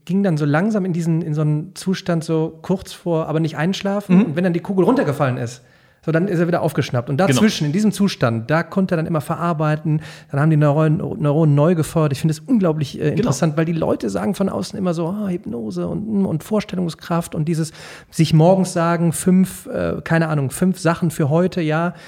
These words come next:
Speaker 1: Ähm, das klingt alles noch so ein bisschen spooky, aber ich sag mal so ein bisschen so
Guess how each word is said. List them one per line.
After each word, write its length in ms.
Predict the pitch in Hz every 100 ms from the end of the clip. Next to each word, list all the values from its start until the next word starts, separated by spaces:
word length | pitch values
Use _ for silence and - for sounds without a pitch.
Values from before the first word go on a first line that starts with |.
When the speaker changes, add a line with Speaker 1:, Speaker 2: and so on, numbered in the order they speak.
| - - - -
Speaker 1:
Ähm, 480 | 156 156 156 - -
das 200 | 151 -
klingt 240 | 196 226
alles 220 | 151 180
noch 80 | 180
so 100 | 156
ein 20 |
bisschen 220 | 170 165 156
spooky, 480 | - 185 196 156
aber 320 | 127 135 143 -
ich 80 |
sag 140 | 131 160
mal 120 | 156
so 60 | 151
ein 80 |
bisschen 240 | 147 160 160
so 140 | 151